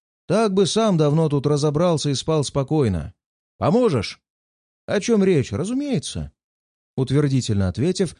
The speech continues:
перед глазами появилось системное уведомление. Вы приняли задание «Охота на волков». Цель: принести сержанту-рыцарю Серебряного Рассвета по имени Фрод пять волчьих клыков.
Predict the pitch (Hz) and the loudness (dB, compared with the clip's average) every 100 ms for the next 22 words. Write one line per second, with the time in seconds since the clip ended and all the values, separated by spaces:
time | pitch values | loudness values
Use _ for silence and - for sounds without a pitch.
0 | _ - 156 175 175 170 220 190 151 131 | _ -4 0 2 2 2 0 0 0 0
1 | 160 160 - 127 - 143 139 135 131 135 | 2 0 0 -4 -4 -2 0 0 0 -2
2 | 127 127 123 107 90 78 67 - _ _ | -2 2 2 2 0 -4 -8 -14 _ _
3 | _ _ _ _ _ _ _ _ _ - | _ _ _ _ _ _ _ _ _ -4
4 | 107 180 277 226 226 220 208 190 165 131 | 2 2 2 0 2 2 2 2 0 2
5 | 127 127 117 - _ - 139 - 147 185 | 2 2 0 -4 _ -4 -4 0 -2 0
6 | 175 127 113 101 87 71 - _ _ _ | 0 2 0 -2 -6 -10 -20 _ _ _
7 | _ _ _ _ _ _ _ _ - 214 | _ _ _ _ _ _ _ _ -4 0
8 | 170 78 - _ _ _ _ 120 185 202 | 0 -2 -8 _ _ _ _ 0 2 2
9 | 170 - 185 - 131 127 170 143 139 160 | 0 0 0 0 0 2 2 2 2 2
10 | 170 - 123 104 123 156 139 127 123 127 | 0 0 0 0 0 0 0 2 2 0
11 | 117 - 156 139 107 - 120 139 123 107 | -2 -2 0 0 -2 -2 -2 2 2 0
12 | 85 _ _ - 120 220 - _ _ _ | -2 _ _ -4 -2 -2 -6 _ _ _
13 | _ _ _ - 180 240 - 175 160 170 | _ _ _ 0 2 2 -2 0 0 0
14 | - 175 - 156 - 87 - - | -2 -4 0 -2 0 -4 -4 -16